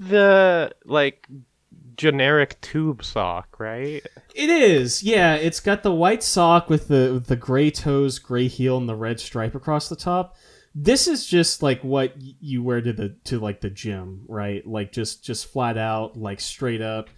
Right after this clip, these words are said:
Speaker 2: old, old school athletic kind of sock.
Speaker 1: Yeah, I feel like this is what everyone in the seventies wore in, like, gym class.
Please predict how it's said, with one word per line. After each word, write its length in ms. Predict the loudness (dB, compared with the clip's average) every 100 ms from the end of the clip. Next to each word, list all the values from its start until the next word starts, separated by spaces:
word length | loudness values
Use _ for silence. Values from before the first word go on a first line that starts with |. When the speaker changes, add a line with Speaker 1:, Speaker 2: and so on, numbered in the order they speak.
| -20 -20 _ -2
Speaker 2:
old, 480 | 4 6 6 2 0
old 240 | 0 0
school 420 | -2 -4 -2 0 -2
athletic 480 | -4 -4 -4 -4
kind 160 | -4 -4
of 80 | -4
sock. 400 | -4 -4 -6 -12 _ _ -20 -20 -20 -14
Speaker 1:
Yeah, 540 | -12 4 8 10 10
I 140 | 8 4
feel 260 | 6 8
like 180 | 8 6
this 200 | -2 -2
is 80 | 4
what 140 | 6
everyone 440 | 6 4 4 2 0
in 80 | 0
the 100 | -4
seventies 720 | -2 -2 0 -4 -6 -6 -2
wore 680 | 0 2 2 2 2 2 -2
in, 280 | -4 -6 -4
like, 300 | -4 -6 _
gym 340 | -2 -2 -2
class. 720 | -8 -8 -8 -8 -10 -12 -20